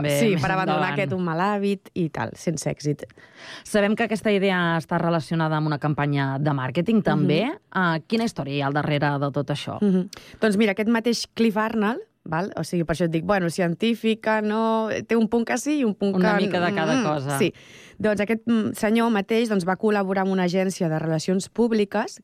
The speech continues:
Speaker 2: que treballava per l'empresa de viatges britànica Sky Travel.
Speaker 1: Mhm.
Speaker 2: Val?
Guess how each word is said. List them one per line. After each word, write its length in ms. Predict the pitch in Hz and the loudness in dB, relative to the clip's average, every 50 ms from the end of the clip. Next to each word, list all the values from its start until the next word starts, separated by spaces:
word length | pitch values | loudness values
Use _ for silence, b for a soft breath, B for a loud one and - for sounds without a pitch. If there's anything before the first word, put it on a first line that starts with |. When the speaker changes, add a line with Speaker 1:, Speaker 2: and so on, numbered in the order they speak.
| _ | _
Speaker 2:
que 380 | - 190 180 170 165 160 151 151 - | -2 0 0 2 2 0 -2 -2 -2
treballava 540 | - 180 175 175 170 170 170 165 165 190 | -2 -2 0 0 0 0 0 0 0 -2
per 200 | 196 - 202 180 | -2 -2 -2 -2
l'empresa 460 | 175 175 165 165 156 - 170 165 180 185 | 0 0 0 0 0 -2 -2 0 0 0
de 80 | 175 | 0
viatges 380 | 165 170 160 160 - 190 175 - | 0 -2 -2 0 0 -2 -2 -2
britànica 560 | 170 170 165 160 - 170 180 185 175 - 214 | -2 -2 -2 -2 -2 -2 -2 -2 0 -2 -2
Sky 340 | 196 - - - 175 175 190 | -4 -2 0 0 2 2 0
Travel. 520 | 180 - - 151 143 139 143 143 143 147 - | 0 -2 -2 -2 -2 -2 -2 -4 -4 -6 -4
Speaker 1:
Mhm. 560 | - 170 175 175 175 147 131 147 147 175 240 - - | -2 -2 0 0 0 -2 -2 -4 -6 -8 -10 -10 -6
Speaker 2:
Val? 240 | - 165 165 - | -2 0 0 2